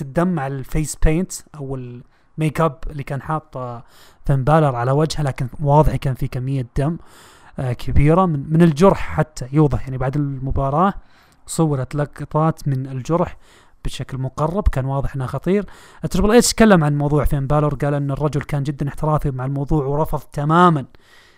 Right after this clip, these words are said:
انه يطلع من المباراة، بل استمر قال: "حاولوا تحطون عليها اي شيء، مسكنات، احط اي شيء مباشرة، انا لازم ارجع، انا لازم اكمل المباراة".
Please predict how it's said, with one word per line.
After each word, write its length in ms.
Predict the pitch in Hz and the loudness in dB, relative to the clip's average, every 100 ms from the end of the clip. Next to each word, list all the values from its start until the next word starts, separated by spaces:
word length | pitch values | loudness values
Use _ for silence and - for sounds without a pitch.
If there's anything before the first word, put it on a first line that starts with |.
| - 143 | -16 -8
انه 140 | 139 | -4
يطلع 280 | 156 143 123 | -4 -4 -8
من 120 | 131 | -8
المباراة، 600 | 131 131 135 135 175 147 139 | -8 -6 -4 -2 -2 -2 -4
بل 220 | 131 - _ - | -6 -8 _ -18
استمر 480 | - 143 156 175 151 | -10 -4 -2 -2 -2
قال: 220 | 131 131 | -6 -6
"حاولوا 360 | - 151 139 | -4 -2 -2
تحطون 300 | - - 147 | -4 -8 -6
عليها 240 | 127 131 135 | -4 -4 -4
اي 180 | 151 143 | -4 -4
شيء، 280 | 151 151 - - - - | -4 -6 -8 -18 -14 -6
مسكنات، 480 | - - 151 151 - | -4 -2 2 2 0
احط 420 | - - - - 180 | -4 -2 -2 -4 -2
اي 120 | 156 | -2
شيء 400 | 127 - 165 143 | -4 -4 -2 -2
مباشرة، 460 | 127 147 135 131 143 | 2 2 2 -4 -2
انا 80 | 147 | 2
لازم 280 | 156 135 | 2 0
ارجع، 260 | 123 - - - _ 151 | -4 -6 -12 -20 _ 2
انا 60 | |
لازم 200 | 156 143 | 6 8
اكمل 260 | 143 151 131 | 6 4 -2
المباراة". 380 | 127 120 160 | -6 -8 -12